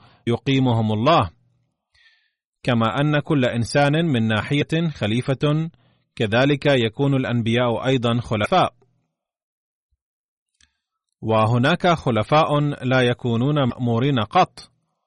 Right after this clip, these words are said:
مع أنه لا فرق بينهم وبين الأنبياء من حيث الطاعة،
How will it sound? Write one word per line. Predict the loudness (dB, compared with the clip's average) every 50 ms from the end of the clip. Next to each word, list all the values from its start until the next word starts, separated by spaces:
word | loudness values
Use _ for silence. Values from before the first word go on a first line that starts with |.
| _ _ _ _ _ _ _ _ _ _ _ _ _ _ _ -10
مع | -4 -2 0 0 0 0 0 0
أنه | 0 0 2 2 2 2 2 2 0 -2 -4 -8 _ _ -4
لا | -2 0 0 0
فرق | 0 0 -2 -2 0 0 0 0
بينهم | 0 0 0 0 0 0 0 0 0 0 -2 -2
وبين | -2 -4 -4 -2 -2 -2 0
الأنبياء | -2 -2 -4 -4 -4 -2 -2 -2 0 0 0 0 0 -2 -4
من | -4 -4 -4
حيث | -4 -6 -6 -6
الطاعة، | -6 -8 -4 0 2 4 4 4 2 0 -4